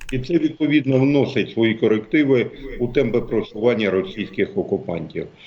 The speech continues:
Я наводив в центральних етерах приклади таких інженерно-фортифікаційних споруд, в лапках, які наразі намагаються,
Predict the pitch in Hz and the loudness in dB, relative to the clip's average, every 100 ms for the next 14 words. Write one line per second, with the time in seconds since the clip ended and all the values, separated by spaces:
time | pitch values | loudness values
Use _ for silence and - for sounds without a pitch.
0 | - - 117 113 151 156 156 156 160 175 | -20 -2 0 2 4 4 2 2 2 2
1 | 131 117 101 - 107 123 113 120 117 98 | 4 2 0 -4 -4 -2 -2 2 2 2
2 | 95 95 98 101 92 - - 117 101 90 | -2 -4 0 2 2 0 0 0 0 0
3 | 85 90 90 - 120 - 127 92 - - | 2 2 -2 2 0 2 -4 -4 -10 -12
4 | - - - - 151 135 131 147 139 110 | -12 -12 -10 0 2 4 2 2 4 2
5 | 95 98 98 95 - - 107 - 123 120 | 2 0 0 0 -6 -4 -2 0 -2 -2
6 | 117 120 123 123 107 101 92 - 120 139 | 2 0 0 -2 0 0 -2 -2 0 2
7 | 131 107 101 - 101 98 - - - _ | 2 2 2 0 -2 -2 -4 -18 -20 _
8 | 117 123 127 147 135 139 135 120 98 92 | 0 0 2 2 4 4 2 2 0 -4
9 | 95 104 104 101 87 - 101 92 | -6 -4 -2 0 0 -2 0 0